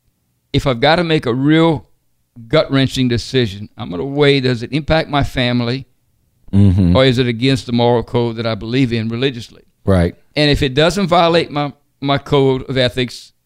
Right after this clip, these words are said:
Speaker 1: if it doesn't impact my family, it's the good career choice.
Speaker 2: There you go. Right.
Speaker 1: So that's kind of the balance.
Speaker 2: That's a
Speaker 1: Now,
Speaker 2: good way, yeah.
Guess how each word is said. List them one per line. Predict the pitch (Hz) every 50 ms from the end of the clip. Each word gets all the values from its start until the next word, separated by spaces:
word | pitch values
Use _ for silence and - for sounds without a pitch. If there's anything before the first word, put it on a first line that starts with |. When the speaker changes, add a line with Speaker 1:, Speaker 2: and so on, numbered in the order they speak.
| _ _ -
Speaker 1:
if | 117 107
it | 127 117 110 -
doesn't | 139 139 143 135 117 160 156 147 - _ _ _
impact | - 139 135 - 135 135 131 -
my | 131 127 117
family, | - - 110 110 110 110 117
it's | - 113 -
the | - 117
good | 104 120 - -
career | - 120 110 110 101
choice. | - - 98 85 - - -
Speaker 2:
There | - 95 87
you | 78 80
go. | 87 101 107 101 98 - _ -
Right. | - - 92 107 104 -
Speaker 1:
So | 156 151
that's | 143 156 175 196 190
kind | - - 202 185 185
of | 170
the | 160 156
balance. | 147 147 156 160 139 110 113 -
Speaker 2:
That's | - 123 - -
a | 120
Speaker 1:
Now, | 110
Speaker 2:
good | 123 120 117
way, | 120 127 120 107
yeah. | 110 123 107 87